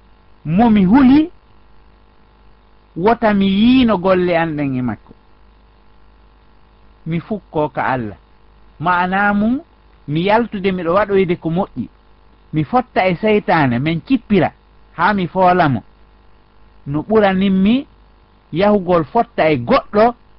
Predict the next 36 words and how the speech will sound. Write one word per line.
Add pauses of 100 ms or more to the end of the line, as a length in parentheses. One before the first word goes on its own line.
mo
tawata
si
min
yiidi,
mi
miijoto
ka
ɓernde
an,
a
ko
yiɗi
miɗo
ko
ɗum
weliila. (1000)
He,
ko
tawi
miɗo
waɗa
ɗum
ɗo,
ko
ɗum
ɗo
weliila. (1800)
He, (200)
ndaarum
jikkuji
maɓɓe
ɗin,
kamɓe
no
wonirno.